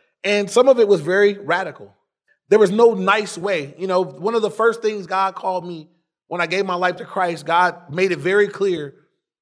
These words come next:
"You're not gonna walk with all the, all your old friends and walk with me. It's not gonna be possible." And, you know, I had a lifetime of friends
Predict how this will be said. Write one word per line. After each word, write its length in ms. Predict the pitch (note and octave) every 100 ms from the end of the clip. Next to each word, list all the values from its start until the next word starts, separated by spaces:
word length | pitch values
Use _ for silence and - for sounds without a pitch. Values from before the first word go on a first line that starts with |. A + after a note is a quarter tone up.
| _
"You're 140 | E3+ G#3
not 260 | G#3 A#3
gonna 220 | A3+ A#3+ G3
walk 320 | G3 G3 F3+
with 100 | E3+
all 200 | E3+ E3+
the, 100 | E3+
all 180 | D#3 E3+
your 180 | E3 E3
old 260 | D#3 E3 C#3+
friends 560 | D#3+ C#3 A#2+ A#2+ _ _ D#3+
and 240 | D#3+ D3+
walk 240 | D3 C#3+
with 120 | C3+ A#2+
me. 200 | A2+ F#2+ _ _
It's 80 | D3+
not 160 | C#3+
gonna 140 | C3+ C3+
be 100 | B2+
possible." 400 | - A#2+ _ _ _ _ _ _ _ _ _ _
And, 500 | F#3+ G3 G3 F#3+ F#3+ - _
you 100 | A3
know, 320 | A3+ G#3 G3 -
I 140 | G#3+
had 160 | A#3+ G3
a 80 |
lifetime 640 | F#3 F3+ G#3 G#3 - G3 F#3
of 120 | E3+
friends 580 | - C4+ A#3+ G#3+ A#3